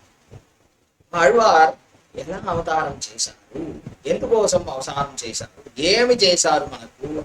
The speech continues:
అని చూడాలి. అది తెలుసుకోవాలి, అందరం తెలుసుకోవాలి.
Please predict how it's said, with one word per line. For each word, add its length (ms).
అని 340
చూడాలి. 580
అది 240
తెలుసుకోవాలి, 960
అందరం 420
తెలుసుకోవాలి. 680